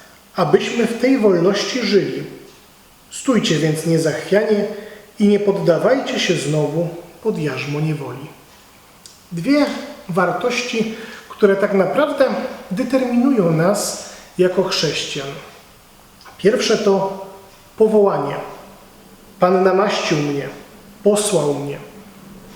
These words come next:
Także i nas Pan przyjął i Pan posyła do innych ludzi, abyśmy głosili Jego słowo swoimi czynami, swoim życiem,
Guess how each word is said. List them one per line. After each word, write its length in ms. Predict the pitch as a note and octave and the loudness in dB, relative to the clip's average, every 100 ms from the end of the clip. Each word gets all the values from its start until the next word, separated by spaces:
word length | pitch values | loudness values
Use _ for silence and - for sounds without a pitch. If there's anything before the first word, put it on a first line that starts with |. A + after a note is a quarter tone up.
| - - - - | -20 -20 -8 -2
Także 240 | F#3+ G#3+ | 0 2
i 100 | G#3+ | 2
nas 580 | A3+ G3+ - - - - - | 2 2 -2 -6 -8 -14 -6
Pan 200 | F3 D#3 | -2 -2
przyjął 380 | D3 - G3+ A#3 A#3 - - - - | -2 0 2 2 0 -4 -10 -14 -6
i 60 | G3+ | -6
Pan 340 | - A#3 B3 - - - | 0 0 2 -2 -6 -2
posyła 480 | G3 - - B3+ A#3 | -2 0 0 2 2
do 160 | G3+ G3+ | 2 2
innych 480 | G3 F#3 F3 - | 2 2 2 -2
ludzi, 380 | D3+ C#3 C#3+ D3 - - - - - - - - - | -6 -6 -8 -12 -16 -20 -20 -20 -20 -20 -20 -20 -8
abyśmy 540 | F3 G#3 - G#3+ G#3+ G#3+ - - | 0 0 2 2 2 0 -4 -8
głosili 540 | E3 G3 G3 G3+ A#3+ A#3+ | 2 4 4 0 0 0
Jego 240 | A3 G#3 | 2 2
słowo 480 | - A3 E3+ D3 - - - - | 2 2 2 0 -4 -12 -18 -16
swoimi 480 | - - F#3+ F3+ E3+ | -12 0 4 4 2
czynami, 460 | D#3+ D#3 G3+ B3 G#3 - | 0 2 2 2 -2 -4
swoim 440 | - - E3+ D3+ | -8 0 0 0
życiem, 320 | C#3 F3+ F#3 | -2 -2 0